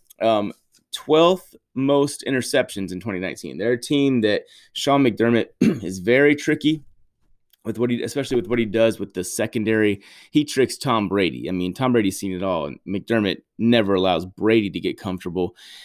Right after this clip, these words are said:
and that's not, no, not many defensive minds can say that. Um, so they were, yeah, twelfth most interceptions in the,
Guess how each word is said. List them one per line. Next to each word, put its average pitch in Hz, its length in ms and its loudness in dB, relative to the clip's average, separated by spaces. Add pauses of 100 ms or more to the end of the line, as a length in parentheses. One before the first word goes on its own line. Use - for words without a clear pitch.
(180)
and 110 160 0
that's - 380 -4 (180)
not, 107 380 -4
no, 127 280 2
not 160 240 -2
many 190 300 0 (160)
defensive 107 400 -2
minds 101 340 -4
can 90 140 -8
say 82 160 -6
that. - 160 -10 (580)
Um, 101 320 -2 (400)
so - 120 0
they 135 100 6
were, 127 200 4
yeah, 127 180 4
twelfth 160 360 2
most 156 260 0
interceptions 143 560 -2
in 143 80 0
the, 143 140 -6